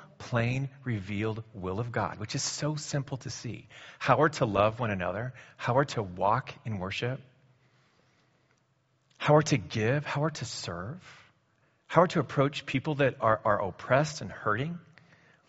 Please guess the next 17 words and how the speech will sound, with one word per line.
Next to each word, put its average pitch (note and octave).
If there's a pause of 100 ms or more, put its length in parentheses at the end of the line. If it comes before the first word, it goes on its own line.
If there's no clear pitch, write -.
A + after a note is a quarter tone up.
what D3
we're D#3
to C3+
do C3
with A#2+
our F2+
time C3+
and A2+
our F#2+
strength -
and, A2+ (320)
and A2
our G2
money, G2
it's -
really C4+
simple. -